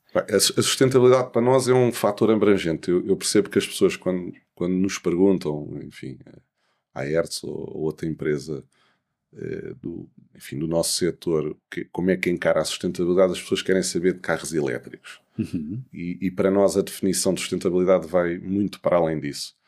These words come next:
Speaker 1: Ou seja, se
Speaker 2: Portanto, não é só
Speaker 1: se
Speaker 2: um
Speaker 1: me
Speaker 2: carro.
Speaker 1: se o Ricardo
Speaker 2: Foi.
Speaker 1: permitir, vou deixar os carros elétricos para o fim.
Speaker 2: Combinado.
Speaker 1: Eh, sustentabilidade. Nós,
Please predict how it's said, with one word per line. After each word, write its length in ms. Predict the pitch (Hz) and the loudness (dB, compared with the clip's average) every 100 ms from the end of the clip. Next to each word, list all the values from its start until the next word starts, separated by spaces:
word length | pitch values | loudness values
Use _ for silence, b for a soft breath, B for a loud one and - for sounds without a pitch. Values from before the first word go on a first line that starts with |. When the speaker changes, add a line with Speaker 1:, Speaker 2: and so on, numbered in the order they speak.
| _ _ _ _ - | _ _ _ _ -10
Speaker 1:
Ou 60 | - | -4
seja, 380 | 78 76 73 - - | -4 -4 -10 -12 -8
se 120 | - | -2
Speaker 2:
Portanto, 140 | 131 | 0
não 120 | 131 135 | 2 2
é 60 | |
só 180 | 135 - | 0 -2
Speaker 1:
se 60 | 131 | -2
Speaker 2:
um 40 | |
Speaker 1:
me 40 | |
Speaker 2:
carro. 180 | 123 131 | 0 -2
Speaker 1:
se 120 | - - | -6 0
o 40 | |
Ricardo 300 | 135 - 139 | 2 4 2
Speaker 2:
Foi. 120 | 127 | 2
Speaker 1:
permitir, 300 | 131 131 156 | -2 -2 0
vou 120 | 139 | 4
deixar 220 | 135 131 131 | 6 6 2
os 100 | 127 | 0
carros 260 | 120 - | -4 0
elétricos 360 | 113 117 110 - | 4 2 0 -2
para 120 | 107 | 0
o 40 | |
fim. 300 | 92 90 73 - _ | 0 -2 -6 -8 _
Speaker 2:
Combinado. 440 | - 196 220 131 - | 2 2 2 0 0
Speaker 1:
Eh, 640 | 92 92 90 87 85 82 85 - _ _ _ _ _ | 2 4 4 4 2 2 -2 -10 _ _ _ _ _
sustentabilidade. 720 | - - 135 127 110 95 78 87 | -4 2 2 4 6 6 6 4
Nós, 340 | 120 123 - | 2 0 -6